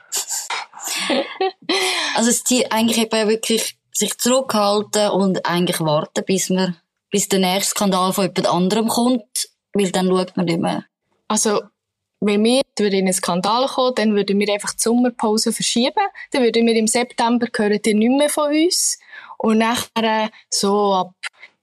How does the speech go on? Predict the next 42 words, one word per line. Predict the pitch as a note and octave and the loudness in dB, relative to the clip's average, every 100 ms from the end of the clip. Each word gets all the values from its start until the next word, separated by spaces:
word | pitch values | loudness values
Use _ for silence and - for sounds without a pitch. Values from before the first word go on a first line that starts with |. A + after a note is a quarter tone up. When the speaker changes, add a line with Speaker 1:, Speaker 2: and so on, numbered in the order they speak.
| - | -2
Speaker 2:
Oktober, | A3+ A3+ - G#3+ G3+ G#3+ G#3 | 0 0 -2 -2 0 0 0
sind | G3 A3 | 2 2
wir | G#3 | 2
dann | G#3 | 2
wieder | G3+ G3+ F#3+ | 2 0 0
online | G3 G#3+ G3+ F#3 G3 G3 | 2 2 2 2 2 2
und | F#3 F#3 | 0 0
dann | F#3+ | 0
ist | |
alles | F3+ F3 F#3 | 0 -2 -2
wieder | F3+ | -4
vergessen. | F3 F3+ - - - - F3 - | -6 -4 -4 -2 -2 -2 -6 -8
Auf | G3 | -6
vergangenen | G3 F#3 F3 F3+ F3+ | -4 -2 0 -2 -2
Schnee. | - D#3+ D3+ | -2 -4 -2
Speaker 1:
Ja. | E3+ E3 C4 _ _ _ | 0 0 -4 _ _ _
Speaker 2:
Ja, | F#4 G#4 - | -4 -4 -10
gut. | - F#4+ - - - - - - | -4 -4 -4 -8 -8 -12 -12 -4
Dann | C4 B3+ | 0 2
tun | B3 | 2
wir | A#3+ | 2
schauen, | A3+ C4 D4 B3 | 4 2 2 2
wo | |
wir | A#3 A3+ | 2 2
unseren | A#3 B3 | 2 0
Shitstorm | A3+ C4+ - - C#4 | 0 0 -2 0 2
<laughs> | C#4+ B3+ | 2 2
können, | C4+ C4+ C4 D#4 C5 G#4 - - B3+ - G#4+ A4+ - | 0 2 2 0 0 -2 -2 0 0 0 -2 -2 -2
können | - A#3+ B3+ | 0 2 2
lancieren. | B3+ D4 - B3+ C4+ C4+ C4+ - | 2 0 0 2 2 2 0 -2
Speaker 1:
Aber | - A3+ | -4 -2
vielleicht | B3+ | 0
die | A#3 | 0
Frage, | A#3+ A3+ | -2 -2
kann | - G#3 F4+ | -2 -2 0
man | A4 - A#3+ | -2 0 -2
auch | |
von | - G3+ | 0 0
einem | F#3+ F#3 | 2 0
Shitstorm | - G#3+ - - F3+ E3 E3+ E3 - _ - - | 0 0 0 -4 -2 0 0 -2 -4 _ -16 -2
profitieren? | F#3 G3+ F#3+ F#3+ C#4 G#4 | 0 0 0 0 2 2
Speaker 2:
Profitieren. | F#4 A3 | 2 0